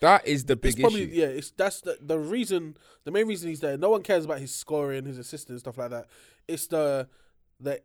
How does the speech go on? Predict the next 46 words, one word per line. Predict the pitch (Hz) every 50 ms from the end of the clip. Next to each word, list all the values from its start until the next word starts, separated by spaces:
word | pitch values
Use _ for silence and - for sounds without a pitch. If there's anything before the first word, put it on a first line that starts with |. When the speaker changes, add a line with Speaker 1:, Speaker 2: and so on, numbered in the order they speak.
| _
Speaker 2:
intangibles | - 151 147 - 190 190 196 180 175 160 151 139
of | 143 131
being | 123 151 151 143 135
an | 123 - 135 139
annoyance, | 135 131 131 143 143 143 131 127 147 - - - - - - _
like | 135 127 - 135
a |
pest, | - - - 139 135 - - - - _ _ _ _ _ _ -
and | 147 151
also | - 170 175 156 - 160
playing | 131 - 165 151 143 131
good | 127 143 139 131
defense | - 147 139 - 147 127 117 -
on | 120
the | 127 131
other | 123 120 120
team's | - 131 120 113 107 - - _ _ _ -
Speaker 1:
But | - 131
I | 151 175 196
just | 180 175 151
Speaker 2:
guards. | 139 135 123
Speaker 1:
think, | 160 135 117 110 - _ _ _ _ -
I | 104
think | - - 117 101
you | 120 120
said | - - 135 127 117
it | 107 85 92
a |
minute | 110 117 113 90 76
ago, | 87 92 87 87
like, | 87 87 87 82 - - _ - - _ _
I | 113
think | - - 127 117 101 - _ _ _ _ _ _ _ _ _ _
the | _ 104
biggest | 101 _ 127 123 113 120 113 - - -
hindrance | 127 120 120 107 - 98 98 95 90 - -
to | - -
Pat | - - - - - -
Bev | 107 92 85 87 98 - _ _ _ _ _ _ _ _ _
has | 107 101 92
been | - 107 101 95
Russ. | 98 92 87 - - - _ _ _ _ _ _ _ _ _ _ _ _ _ _ _
Like, | - -
what | 127 135 131 - 80
Russ | 110 135 131 131 - -
is, | 120 113 104 104